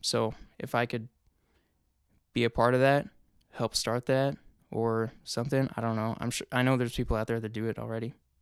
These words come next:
in the music area thing, but it's not that common with musicians to, you know, do something like this. So I just think it's cool.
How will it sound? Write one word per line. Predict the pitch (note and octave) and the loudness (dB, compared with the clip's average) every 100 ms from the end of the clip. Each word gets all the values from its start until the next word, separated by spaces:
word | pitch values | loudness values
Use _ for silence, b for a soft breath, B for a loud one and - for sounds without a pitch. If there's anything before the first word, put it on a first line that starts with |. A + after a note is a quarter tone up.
| - | -8
in | A#2+ | -4
the | |
music | A2+ A2+ A2 - | -2 -2 -2 -2
area | A2 A2+ - - - - - - | -2 -4 -6 -16 -18 -20 -20 -18
thing, | - B2+ C3 D3 _ - | 0 2 4 0 _ -6
but | A2 G#2 - _ B B B B B B B B B B _ | -2 -2 -6 _ B B B B B B B B B B _
it's | - - | -4 4
not | D#3+ | 6
that | D3 C#3 | 6 4
common | D3 C#3 A2+ G#2 B B B | 6 6 4 -2 B B B
with | B2+ | 0
musicians | C3 B2 B2 - G#2 - | 2 2 2 2 2 0
to, | G2 G2 - B B B _ _ _ _ _ _ _ | -2 -2 -6 B B B _ _ _ _ _ _ _
you | G#2+ | -4
know, | G#2 G2 | -4 -4
do | - | -6
something | A2+ - - | -8 -8 -8
like | - - | -12 -14
this. | - - - _ | -14 -14 -16 _
So | - G1+ G1+ _ _ _ _ _ _ _ _ _ _ _ _ _ _ _ _ - | -14 -12 -14 _ _ _ _ _ _ _ _ _ _ _ _ _ _ _ _ -4
I | B2 | 0
just | A#2+ | 4
think | B2+ | 4
it's | A#2+ - | 2 2
cool. | C3+ | 0